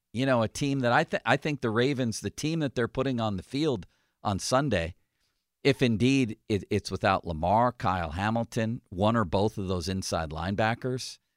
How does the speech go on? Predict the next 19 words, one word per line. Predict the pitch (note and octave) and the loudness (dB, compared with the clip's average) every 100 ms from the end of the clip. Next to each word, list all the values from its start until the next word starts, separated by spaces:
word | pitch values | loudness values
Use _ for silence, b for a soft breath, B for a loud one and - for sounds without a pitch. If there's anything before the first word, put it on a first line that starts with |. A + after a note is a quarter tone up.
| _ _ _ _ - | _ _ _ _ 0
Kevin | B2 F#2+ D2+ | 2 2 -2
Zeitler, | F#2+ A2 - B2+ A2+ | 0 0 0 -2 -2
Zay | E2+ F2+ | 0 -2
Flowers, | E2+ E2+ F2 A#2 C3 C3+ - - - | -2 -2 0 0 0 -4 -8 -12 -6
some | - C3+ | -4 -2
of | |
these | B2+ - | -2 0
guys | G#2+ G2 F#2 | 0 0 0
might | G2 G2 - | -2 -2 -4
play, | - A2+ C3+ | -2 0 0
but | G2 | -2
not | - G#2+ - | -2 -2 -2
for | G2 F2 | -4 -2
long. | F2+ C#3 A#2 A#2 - _ _ _ _ _ | 2 2 0 -4 -12 _ _ _ _ _
To | - | -2
me, | A#2 D#3 | 0 2
that's | A#2 A#2+ - | 2 2 0
a, | F#2+ - | -2 -2
that's | G#2+ A#2 - - - | -2 0 -2 -8 -10